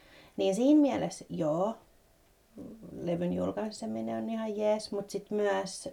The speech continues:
onhan se muovitavaraa, et onks se sit vähän sellaista turhaa, mitä ihmiset ei kuitenkaan osta. Tälläkin hetkellä mulla on tuolla, ö, joku sata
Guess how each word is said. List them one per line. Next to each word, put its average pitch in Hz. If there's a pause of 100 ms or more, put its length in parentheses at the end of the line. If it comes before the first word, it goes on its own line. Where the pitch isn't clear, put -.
(280)
onhan 170
se 175 (400)
muovitavaraa, 165 (840)
et -
onks 160
se 180
sit -
vähän 165
sellaista 160
turhaa, 170
mitä 175
ihmiset 170
ei 160
kuitenkaan 175
osta. 160 (160)
Tälläkin 170
hetkellä 160
mulla 156
on 165
tuolla, 165 (960)
ö, 127
joku 165
sata 156